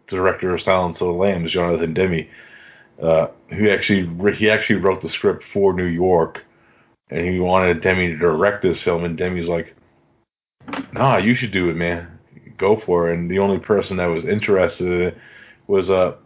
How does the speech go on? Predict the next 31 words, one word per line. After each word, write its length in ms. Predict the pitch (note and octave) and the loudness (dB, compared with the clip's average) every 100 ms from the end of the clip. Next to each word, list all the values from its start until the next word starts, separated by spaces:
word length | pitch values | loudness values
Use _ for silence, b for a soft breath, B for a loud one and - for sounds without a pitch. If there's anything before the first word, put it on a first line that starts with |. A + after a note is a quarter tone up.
| _ _ - | _ _ -4
Amicus 760 | G2 A2 A2 - G#2 - - - - | 0 2 2 2 -2 -2 -14 -18 -6
co-founder 640 | G#2+ A#2 G#2 F2 F2 E2+ E2+ | 0 0 2 2 2 -2 -2
Paul 280 | F#2+ F#2 F2 | 0 2 2
Malinsky, 520 | E2+ F2+ F#2+ - E2+ | 0 -2 -2 -4 -4
who 80 | E2 | -4
was 160 | D#2+ | -6
the 60 | - | -6
producer 640 | - D#2 F2 G2 - F2 | -4 -2 0 -2 0 2
of 80 | E2 | 2
the 80 | D#2+ | 0
film, 380 | - E2+ D#2+ D#2+ b b b b b b _ _ | 2 2 2 -6 b b b b b b _ _
who 260 | F#2+ F2 E2 | -2 -2 -4
was 100 | - | -2
like, 200 | F2 D2+ - _ | -2 -2 -8 _
"We, 360 | - F#2 G2+ F#2 | -6 -2 -2 0
we 100 | A2 | 2
get, 200 | A2 - | 2 0
well, 140 | F#2 F#2 | 2 2
I'll 100 | G#2+ | 2
do 140 | A2+ | 2
this 220 | A2 - | 2 2
movie, 260 | A#2 G#2+ F#2 | 0 0 0
but 120 | F2+ | 0
we 80 | F2+ | 2
gotta 200 | F#2+ F2+ | 2 2
change 320 | - G2 F2+ | 2 0 0
it 40 | |
to 40 | F2+ | -2
the 140 | F2+ | -2
U 200 | F2+ F#2 | -2 -2
K." 400 | E2 G2+ G2+ G2 | 0 2 2 2